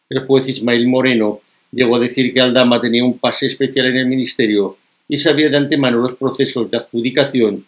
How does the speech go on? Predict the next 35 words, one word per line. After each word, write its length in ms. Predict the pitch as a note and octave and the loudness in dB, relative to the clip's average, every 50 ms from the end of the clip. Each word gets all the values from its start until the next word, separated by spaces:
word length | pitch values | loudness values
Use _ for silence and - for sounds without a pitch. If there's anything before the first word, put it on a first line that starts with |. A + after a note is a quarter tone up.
| _ _ _ _ _ _ _ | _ _ _ _ _ _ _
que 80 | - B2 | 0 2
iban 240 | A#2 G#2+ A2 G#2+ | 2 2 2 0
a 60 | G#2 G2+ | 0 -2
salir. 460 | - A2 G#2 A2 A2+ A2 - A2+ - _ _ _ _ _ _ _ | -4 -2 0 0 0 0 0 -4 -10 _ _ _ _ _ _ _
Es 120 | B2 C3 | -2 2
decir, 320 | B2+ C#3+ C#3 C#3 C#3+ C#3 C3+ | 2 2 2 2 2 4 4
amigos, 420 | B2+ C3 C3 B2 B2+ C3 - - | 4 4 4 2 2 0 0 0
Aldama 340 | B2 A#2+ A2 A#2+ A#2+ B2 B2+ | 0 0 2 2 2 2 2
era 100 | A#2+ C3 | 2 2
un 80 | B2 - | 0 0
personaje 540 | C3 A#2 - - C3+ C3 B2 - C#3 B2+ | -2 -2 -2 -2 -2 -2 -2 -2 -4 -4
clave 440 | - C#3 B2+ A#2+ A2+ G#2+ G#2 F#2+ - _ _ _ _ _ - | -2 0 2 2 2 2 0 -2 -4 _ _ _ _ _ -6
en 140 | B2 B2 C3 | -2 0 2
un 100 | B2+ B2 | 2 2
ministerio 560 | B2+ B2+ B2+ A2+ - - C3+ C3 B2 B2 A#2+ | 2 2 0 0 0 0 0 2 2 2 2
de 120 | A#2+ A#2+ | 0 -2
Sánchez, 540 | - - D3 C#3+ C#3+ C#3+ - A2 F#2+ F2 - - _ _ _ _ _ _ _ | 0 0 0 0 0 0 -2 -2 -4 -4 -6 -10 _ _ _ _ _ _ _
al 140 | - A2 A2 | -4 -4 -4
frente 300 | - A2 A2 A2 A#2 A2+ | -2 -4 -4 -2 0 0
del 180 | A2+ B2 B2+ - | 0 0 0 0
cual 180 | B2 B2 B2 | 0 0 0
estaba 300 | B2 B2 - - B2 A#2 | 0 -2 -2 0 0 0
uno 160 | A#2 A#2+ B2 A#2 | 0 0 0 0
de 60 | A#2+ | 0
los 140 | A#2+ A#2 - | -2 -4 -6
personajes 720 | - A#2 - - B2+ A#2+ A#2 A2 - - A2 G2 - - _ _ _ _ _ _ - | -8 -8 -6 -4 -4 -4 -4 -4 -2 -4 -4 -4 -4 -8 _ _ _ _ _ _ -4
más 240 | A#2+ B2+ B2 - C3+ | -2 -2 0 0 -2
importantes 640 | A#2+ - A#2+ B2 A2+ - B2 A#2 A2 - A#2+ A2+ | -4 -2 -4 -4 -4 -2 -2 -4 -2 -2 -4 -4
del 120 | A#2+ A#2 | -4 -4
sanchismo, 580 | - - A#2+ A2+ - - - - G2 A2 A#2 G#2+ | -4 -4 -4 -6 -6 -10 -14 -10 -6 -4 -4 -2
como 220 | A2+ G#2+ A2+ A2 | -2 -2 -2 -2
fue 340 | G#2 - A2+ A2 G#2+ G#2 - - _ _ _ _ _ - | -2 -2 0 0 0 -2 -4 -10 _ _ _ _ _ -6
José 240 | B2 B2 - B2 | -6 -4 -2 0
Luis 280 | A2 A2+ A#2 E3+ - - - | 0 2 0 0 -2 -4 -4
Ábalos 560 | B2+ A#2+ G2+ G#2 G2+ G#2 G2+ F2+ - - - | -2 -2 0 0 0 0 -2 -2 -4 -10 -16